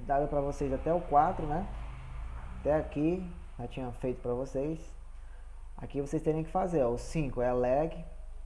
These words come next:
que é a perna. Ah, foot, que é o pé, o número seis. Eye é o olho, número sete, certo? Aqui.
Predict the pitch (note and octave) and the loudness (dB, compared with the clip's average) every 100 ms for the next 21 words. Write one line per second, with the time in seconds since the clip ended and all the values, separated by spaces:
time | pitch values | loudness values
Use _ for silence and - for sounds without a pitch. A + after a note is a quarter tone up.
0 | - - - - - B2 C3+ E3 F#3 - | -10 -10 -6 -6 -2 0 0 0 -4 -8
1 | - - - - - - - - - - | -10 -10 -10 -10 -10 -10 -10 -10 -10 -10
2 | - A#2 A#2 A#2 A#2 A2+ A2+ - F#3 F3 | -6 -4 -4 -4 -4 -6 -8 -2 4 4
3 | B2+ - - C3 C#3 C#3 C#3+ D#3+ C3+ A#2+ | 4 -4 -2 -2 0 4 4 4 2 -4
4 | C#3 - D3+ E3 - - - - - - | -6 -2 0 0 -2 -8 -10 -10 -10 -10
5 | - - - - - - - - C3+ D#3 | -10 -10 -10 -10 -10 -8 -8 -6 0 4
6 | D3+ A#2+ G#2+ A#2 C3 D3 C#3 D#3+ F3+ C#3 | 4 2 -2 -2 0 0 2 2 2 0
7 | B2 C#3+ D#3+ - D#3 E3 - - - - | -2 -2 -2 0 0 -2 -8 -8 -10 -10
8 | - - - - C#3 D#3+ D#3+ F3 - - | -10 -8 -8 -2 -2 -2 -6 -8 -8 -10
9 | - - - - - - - - - B2+ | -10 -10 -10 -10 -10 -10 -10 -8 -4 -4
10 | F3 | -4